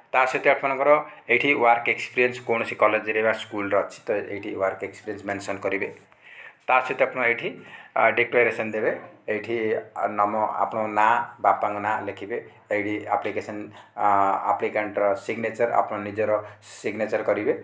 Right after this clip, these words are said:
date and place ଢାଳିବେ। ତାପରେ ଆପଣଙ୍କର ଏଇଠି complete ହେଇଗଲା, ଏସବୁ ଆପଣଙ୍କୁ ମ-, କହିଛି। ତ ଏଥିରେ ଆପଣଙ୍କ ପାଇଁ important update ଯାହାକି ମୁଁ ଆପଣଙ୍କୁ share କଲି। ଆଉ ଏଇଠି salary ବହୁତ ଭଲ ରହିବ,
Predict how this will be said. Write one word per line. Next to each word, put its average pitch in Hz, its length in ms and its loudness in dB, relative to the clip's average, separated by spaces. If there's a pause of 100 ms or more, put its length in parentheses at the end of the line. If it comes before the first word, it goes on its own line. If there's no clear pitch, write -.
(140)
date 104 320 2
and 98 180 -6
place 98 260 0
ଢାଳିବେ। 95 420 0 (520)
ତାପରେ 127 240 4
ଆପଣଙ୍କର 143 520 2
ଏଇଠି 120 200 -2
complete 117 400 0
ହେଇଗଲା, 120 260 2
ଏସବୁ 117 220 0
ଆପଣଙ୍କୁ 110 300 -4
ମ-, 101 380 -4 (200)
କହିଛି। 98 400 -2 (400)
ତ 117 60 4 (520)
ଏଥିରେ 156 260 6
ଆପଣଙ୍କ 165 220 0
ପାଇଁ 165 140 0 (200)
important 127 440 0
update 113 340 0
ଯାହାକି 107 220 0
ମୁଁ 110 80 0
ଆପଣଙ୍କୁ 110 300 -10
share 104 260 -2
କଲି। 120 240 -6 (280)
ଆଉ 110 100 6
ଏଇଠି 127 440 2
salary 113 640 0 (120)
ବହୁତ 113 260 4
ଭଲ 104 220 4
ରହିବ, 107 400 2